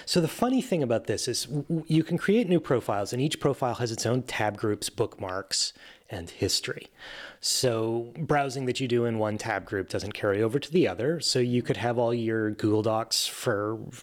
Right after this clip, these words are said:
your school or for your work or for one of your hobbies in one profile, and then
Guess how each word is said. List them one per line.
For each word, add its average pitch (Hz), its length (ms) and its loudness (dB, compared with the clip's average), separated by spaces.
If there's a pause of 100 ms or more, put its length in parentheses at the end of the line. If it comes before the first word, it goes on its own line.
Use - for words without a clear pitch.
your 104 480 0 (160)
school 98 600 0
or 95 140 -2
for 95 340 -2
your 92 460 -6 (420)
work 113 480 0
or 98 140 0
for 113 200 -2
one 101 220 -2
of 95 100 -4
your 101 120 0
hobbies 107 440 0
in 104 140 -2
one 110 180 0
profile, 113 540 0 (340)
and 135 180 2
then 123 380 2